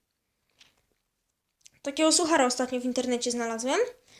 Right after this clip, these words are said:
Z twoją starą i taki dosyć fajny. Twoja stara zaczęła grać w Need for Speed maluchem, ale jak się zepsuł, poszła na piechotę. Suche takie. Takie suche, że aż się rozwaliłem.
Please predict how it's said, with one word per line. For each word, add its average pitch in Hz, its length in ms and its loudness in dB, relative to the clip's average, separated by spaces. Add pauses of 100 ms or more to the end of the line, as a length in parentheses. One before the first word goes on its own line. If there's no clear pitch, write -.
(560)
Z - 120 2
twoją 320 300 4
starą 226 380 2
i 320 280 0
taki 269 520 2 (920)
dosyć 294 300 0
fajny. 202 340 -2 (640)
Twoja 302 320 4
stara 277 320 6
zaczęła 269 400 6
grać 269 680 4
w - 40 -20
Need 294 260 6
for 269 180 4
Speed 262 260 2
maluchem, 247 440 4 (360)
ale 277 180 4
jak 285 140 8
się 294 160 8
zepsuł, 330 400 6 (440)
poszła 302 320 6
na 277 120 8
piechotę. 247 460 0 (2250)
Suche 247 260 -10
takie. 247 240 -20 (1120)
Takie 269 240 0
suche, 269 260 2
że 269 100 4
aż 254 120 4
się 277 120 4
rozwaliłem. 240 500 0